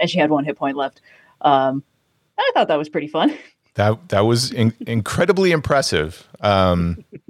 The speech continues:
Speaker 1: I went down, like, three rounds in a row. I needed something. <laughs>
Speaker 2: <laughs> I love it.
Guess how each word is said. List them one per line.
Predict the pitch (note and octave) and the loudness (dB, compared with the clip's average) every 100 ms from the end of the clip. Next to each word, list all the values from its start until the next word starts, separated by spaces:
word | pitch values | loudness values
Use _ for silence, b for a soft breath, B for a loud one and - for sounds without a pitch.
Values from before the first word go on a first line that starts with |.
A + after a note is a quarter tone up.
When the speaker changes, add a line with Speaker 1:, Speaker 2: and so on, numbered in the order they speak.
| D3+ | -2
Speaker 1:
I | C4 | 0
went | C#4 | 2
down, | C4+ D4 D4+ | 2 2 0
like, | C#4 | 0
three | A#3+ A#3+ | 0 2
rounds | A3 G#3+ G3+ | 2 0 0
in | |
a | F3 | -2
row. | F3+ F#3 E3 | 2 2 2
I | F3 | 0
needed | B3 G#3+ - | 0 -2 -2
something. | G3+ F#3+ A3+ | -2 0 0
<laughs> | D#4+ - - - - | -2 -4 -14 -6 -2
Speaker 2:
<laughs> | D#5+ - | 0 -2
I | - D#3 - - - - A#2 | -2 -4 -2 -6 -8 -4 0
love | G#2+ G#2 | 2 2
it. | F2 | 0